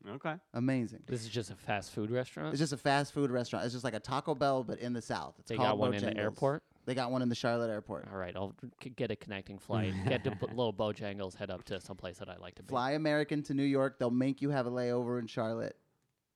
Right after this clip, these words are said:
Speaker 2: Totally worth it.
Speaker 1: So you think we could see a, a Kemba Walker, Lonzo Ball combo
Speaker 3: Trade?
Speaker 1: on, no, combo on Charlotte?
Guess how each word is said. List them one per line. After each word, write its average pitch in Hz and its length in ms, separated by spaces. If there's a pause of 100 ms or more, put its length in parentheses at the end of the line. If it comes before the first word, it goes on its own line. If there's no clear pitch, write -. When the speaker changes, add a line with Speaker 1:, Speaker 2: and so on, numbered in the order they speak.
(320)
Speaker 2:
Totally 101 240
worth 95 220
it. - 80 (100)
Speaker 1:
So 131 100
you 131 60
think 139 180
we 131 80
could 117 200
see 110 180
a, 98 160
a 90 80
Kemba 101 320
Walker, 87 720 (100)
Lonzo 90 380
Ball 82 520 (1080)
combo 92 260
Speaker 3:
Trade? 110 200 (260)
Speaker 1:
on, 80 380 (260)
no, 123 180
combo 113 480
on 90 220
Charlotte? 78 420